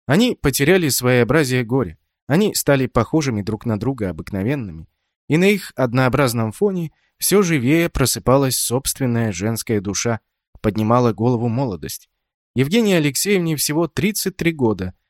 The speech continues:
Этот классический возраст обладает многими трудностями. Уже нет первой молодой свежести. Глаза ее хороши на фотографическом снимке, они кажутся волшебными,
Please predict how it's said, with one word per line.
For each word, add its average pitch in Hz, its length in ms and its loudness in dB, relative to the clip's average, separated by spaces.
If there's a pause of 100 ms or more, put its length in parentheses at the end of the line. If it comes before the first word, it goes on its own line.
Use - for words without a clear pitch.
(340)
Этот - 580 -2
классический 135 760 2
возраст 131 460 0
обладает 127 480 2
многими 143 460 0
трудностями. - 760 -6 (680)
Уже 151 200 2
нет 175 300 0
первой 135 320 4
молодой 117 420 4
свежести. 90 680 -4 (560)
Глаза 139 300 2
ее 139 200 2
хороши 117 480 0
на 101 240 -2
фотографическом 101 880 -4
снимке, 113 540 -6
они 85 240 -8
кажутся 104 480 0
волшебными, 92 680 -6